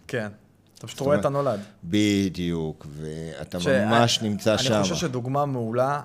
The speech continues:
Speaker 1: אה, לכך שזה עובד, זה תראו מה עשינו בוויז'ן. אני ואתה. תכלס ראינו את הנולד. ישבנו פה, תכננו, עשינו, וזה פשוט קורה.
Speaker 2: נכון, אז זה, זה,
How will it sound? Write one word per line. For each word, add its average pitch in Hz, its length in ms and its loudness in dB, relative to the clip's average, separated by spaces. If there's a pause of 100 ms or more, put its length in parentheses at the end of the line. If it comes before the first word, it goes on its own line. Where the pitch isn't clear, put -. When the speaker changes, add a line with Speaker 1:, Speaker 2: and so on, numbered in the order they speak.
(240)
Speaker 1:
אה, 123 80 -8
לכך 110 260 -4
שזה 117 120 -6
עובד, 123 360 -2
זה 117 120 -8
תראו 135 200 -8
מה 151 60 -2
עשינו 143 220 -6
בוויז'ן. 127 360 -8 (480)
אני 139 120 -8
ואתה. 135 280 -6 (640)
תכלס 143 240 -10
ראינו 156 160 -4
את 156 80 -6
הנולד. 135 300 -4 (720)
ישבנו 131 380 -4
פה, 165 360 0
תכננו, 156 580 -2
עשינו, 151 560 -6 (800)
וזה 123 140 -6
פשוט - 160 -14
קורה. 139 240 -2 (840)
Speaker 2:
נכון, 90 280 2
אז 90 120 0
זה, 131 340 8
זה, 143 400 8